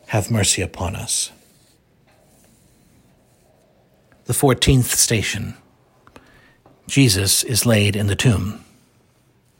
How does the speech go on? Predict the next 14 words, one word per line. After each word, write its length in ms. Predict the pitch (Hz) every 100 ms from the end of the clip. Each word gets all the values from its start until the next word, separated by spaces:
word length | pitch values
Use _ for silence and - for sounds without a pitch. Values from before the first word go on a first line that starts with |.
| _ _ - _ _ _ _ _ _ _ _ _ _ _ _ -
We 100 | 143
adore 300 | 131 139 139
you, 200 | 127 113
O 120 | 101
Christ, 480 | - 120 101 - -
and 100 | 110
we 100 | 104
bless 420 | 101 120 110 -
you, 220 | 127 - - _ _ _ _ _ _ - - -
because 560 | 120 - 139 123 127
by 140 | - 117
your 180 | 113 117
holy 320 | - 123 131
cross 560 | - 101 95 - -